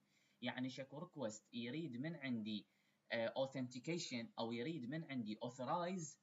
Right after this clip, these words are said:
أنا راح لازم أدز له التوكن. أوكي، لأن التوكن مالتي هو اللي راح يفتح لي الauthorize أو الauthentication. فهسه نجي نرجع التوكن وين؟ باللوجن. زين،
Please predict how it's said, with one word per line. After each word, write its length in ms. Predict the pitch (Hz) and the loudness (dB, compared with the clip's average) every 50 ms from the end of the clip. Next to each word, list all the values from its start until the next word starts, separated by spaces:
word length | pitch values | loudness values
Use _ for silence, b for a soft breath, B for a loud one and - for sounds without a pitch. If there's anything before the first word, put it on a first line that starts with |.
| _ _ _ 165 | _ _ _ 2
أنا 200 | 175 160 139 131 | 4 4 4 4
راح 200 | 131 - - - | 2 0 0 0
لازم 340 | - 156 147 120 120 123 | 0 0 0 0 -2 -2
أدز 260 | - 117 143 165 160 208 | -2 -2 -2 -2 0 0
له 60 | 202 | 0
التوكن. 400 | - - 143 113 - - 92 - - _ _ _ _ _ _ _ _ - - | 0 0 0 0 0 -2 -8 -12 -14 _ _ _ _ _ _ _ _ 0 0
أوكي، 180 | 214 - 190 | 0 0 0
لأن 180 | 175 - 120 127 | 2 2 2 2
التوكن 440 | - - 190 214 226 - 233 208 185 | 0 0 -2 -2 0 0 0 0 0
مالتي 300 | 175 170 165 - 180 175 | 0 -2 -4 -4 -6 -4
هو 220 | 214 220 208 202 | -2 0 0 0
اللي 200 | 175 156 147 147 | 0 0 0 0
راح 200 | 143 143 - 151 | -2 -2 -4 -6
يفتح 400 | 139 131 - - 233 226 - 226 | -8 -8 -4 -2 -2 -2 0 -2
لي 220 | 214 214 226 226 b b b b - | -2 -2 -2 -4 b b b b -4
الauthorize 680 | - - 143 151 - 147 143 160 175 185 175 - - | 0 0 0 0 0 -2 0 0 0 0 0 -2 -2
أو 180 | - 165 185 175 | -2 -2 -2 0
الauthentication. 720 | - 135 123 - 107 104 104 104 - 101 101 - - 101 - b b b b b b b b b b - | 0 -2 -2 -2 -2 -4 -4 -6 -6 -8 -8 -8 -10 -12 -14 b b b b b b b b b b 0
فهسه 260 | 156 190 214 208 220 214 | 0 0 2 0 0 0
نجي 400 | 226 226 175 165 185 190 185 - - 131 | 0 0 -2 -2 -4 -6 -8 -8 -4 -4
نرجع 460 | 131 143 160 196 170 143 147 135 135 | -2 0 0 0 -2 -2 -4 4 4
التوكن 420 | - - 185 190 185 - 175 160 | 4 4 6 2 -4 -4 -4 -2
وين؟ 280 | 160 170 170 170 165 160 - _ _ | -2 -2 -2 -2 -4 -8 -12 _ _
باللوجن. 540 | 131 151 143 117 95 95 101 - - 104 - - _ _ _ _ _ _ - _ _ _ _ _ _ - - | 0 2 2 2 2 0 -2 -4 -6 -8 -10 -12 _ _ _ _ _ _ -20 _ _ _ _ _ _ 2 2
زين، 240 | 110 113 - - | 2 0 -2 -2